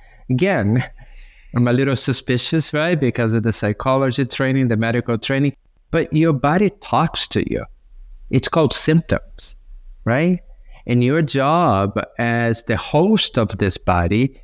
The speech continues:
is to listen to the message and try to interpret. Let me give you an example. Because I teach some of this, I've developed a lot of, uh, analogies to make people understand this better, right? For those of us who have cared for children,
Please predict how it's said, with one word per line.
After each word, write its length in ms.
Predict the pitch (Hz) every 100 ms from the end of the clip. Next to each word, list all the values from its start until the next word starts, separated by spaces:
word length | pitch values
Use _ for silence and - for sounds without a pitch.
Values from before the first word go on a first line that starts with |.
| -
is 180 | - 123
to 120 | - 143
listen 500 | 147 180 - 180 147
to 120 | 131
the 120 | 113
message 840 | 113 90 - - 53 85 107 - - - - - -
and 160 | 127 123
try 200 | - 135
to 140 | -
interpret. 640 | 131 127 - 147 - 98 92
Let 160 | 113
me 120 | 139 127
give 160 | 135
you 80 | 127
an 80 | 117
example. 520 | 107 - 123 123 104
Because 400 | 113 - 170 160
I 120 | 151
teach 500 | 123 - 139 110 -
some 280 | - 120 113
of 140 | 101 -
this, 320 | 101 90 98 - - - -
I've 200 | 110 113 -
developed 440 | 120 143 135 123
a 60 | 110
lot 300 | 110 120 120
of, 260 | 110 -
uh, 220 | 110 104 98
analogies 800 | 113 113 113 120 107 - 85 92
to 120 | -
make 260 | 156 175 -
people 280 | 175 156 151
understand 560 | 139 117 - 117 110
this 160 | 98 90
better, 480 | - 101 92 71 80
right? 300 | 104 120 131 - -
For 160 | - 156
those 260 | 139 185 214
of 160 | 151
us 220 | 147 139
who 80 | -
have 300 | 127 131 -
cared 360 | - 131 135 131
for 160 | -
children, 840 | 117 - 120 98 98 90 80 71 82